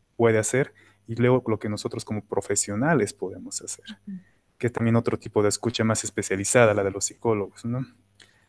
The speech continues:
Speaker 1: Y sí, quizás remarcar eso, es más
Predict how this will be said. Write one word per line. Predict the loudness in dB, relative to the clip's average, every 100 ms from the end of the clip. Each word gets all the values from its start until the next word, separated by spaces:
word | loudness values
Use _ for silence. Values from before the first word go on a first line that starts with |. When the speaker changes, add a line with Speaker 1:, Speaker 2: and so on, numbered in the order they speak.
| _ _ _ _
Speaker 1:
Y | -6 -4 -2 -4 -6
sí, | 0 0 0 _ _
quizás | -6 2 2 4 0 -2 _ _ _ _ _
remarcar | 4 8 10 12 12
eso, | 12 4 0
es | 4
más | 6 4